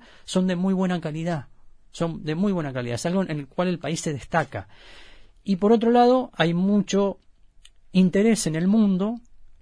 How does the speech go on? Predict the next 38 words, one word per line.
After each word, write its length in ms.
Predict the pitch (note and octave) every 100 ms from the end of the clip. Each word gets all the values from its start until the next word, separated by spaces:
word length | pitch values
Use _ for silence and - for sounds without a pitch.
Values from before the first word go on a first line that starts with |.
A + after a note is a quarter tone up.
| - - - -
en 120 | D#3+
hacer 220 | D#3 D#3+ D3+
cosas 260 | D3 C#3
con 160 | - A#2+
Uruguay. 320 | A2 G2 - - - -
Entre 240 | D#3+ D3 F3
otras 160 | F3
razones, 380 | D#3 D3 F3+ F3 -
porque 120 | C3
es 100 | -
un 80 | B2+
país 260 | B2+ B2
estable, 520 | B2 - D3+ C#3+ C#3+
porque 240 | B2+ B2+ A#2+
es 80 | C#3
un 100 | B2
país 480 | B2 B2 B2 - - - - -
con 160 | C3+ C3
seguridad 360 | E3 C3+ C3
jurídica, 680 | C3 D3+ E3+ E3 D3+ C#3+ C3+
porque 140 | B2 B2+
es 80 | C3+
un 80 |
país 240 | B2 B2 C3+
amigable, 640 | C3 E3 F#3 F3 D#3+ D#3
porque 220 | C#3+ B2 A#2+
es 100 | C#3+
un 80 |
país 240 | B2 C3 C3
donde 400 | C3 A#2+ A#2+ A2+
uno 300 | C#3 D3 C3+
se 160 | B2+ C3+
compromete 520 | C3 B2+ C3+ C#3+ C#3
a 40 |
algo 140 | C#3+ C#3
y 60 |
lo 120 | C3+ D3
cumple, 520 | G#3 F#3+ F3+ F3+